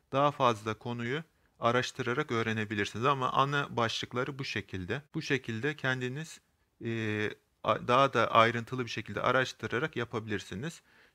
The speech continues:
Tüm bölümleri dediğim gibi bu oynatma listesinin altında görebilirsiniz. Daha sonra eBay satış adımları diye yeni bir seri oluşturdum. Dediğim gibi ben çok hızlı hareket etmiyorum.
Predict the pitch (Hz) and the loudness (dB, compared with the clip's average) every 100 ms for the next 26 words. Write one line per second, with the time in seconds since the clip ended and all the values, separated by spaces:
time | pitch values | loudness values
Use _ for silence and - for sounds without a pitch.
0 | _ 165 156 - _ _ _ _ 120 120 | _ -8 -8 -12 _ _ _ _ -2 -2
1 | 107 107 131 165 143 - - 131 127 135 | 0 -2 -2 -2 -4 -12 -4 -4 -2 -6
2 | 120 117 139 143 143 135 135 131 131 143 | -4 -4 -4 -2 0 2 2 0 -4 -4
3 | 135 117 - 110 - 113 135 120 - 127 | -4 -6 -8 -8 -6 -2 0 0 -2 -6
4 | 131 110 104 104 98 - 92 90 _ _ | -2 0 0 -2 -8 -8 -14 -16 _ _
5 | _ _ - 151 190 - 139 131 165 - | _ _ -4 2 2 2 -4 -4 -6 -8
6 | _ _ _ _ 139 139 170 190 _ _ | _ _ _ _ -4 0 -2 -4 _ _
7 | _ - - - 165 135 120 117 110 110 | _ -8 -8 -6 -4 -4 -2 -2 0 -2
8 | 104 143 151 131 143 139 - 123 135 107 | -4 -4 -2 -2 -2 -6 -2 2 2 2
9 | 98 - - 95 139 147 _ _ 131 135 | 0 -6 -6 -4 -6 -8 _ _ -6 -4
10 | 175 175 131 139 160 147 185 - - 151 | -4 -4 -4 -4 -4 -4 -6 -10 -6 -6
11 | 156 143 151 147 151 151 151 165 - - | -2 0 0 2 0 -2 -6 -6 -8 -6
12 | 107 113 | -4 -4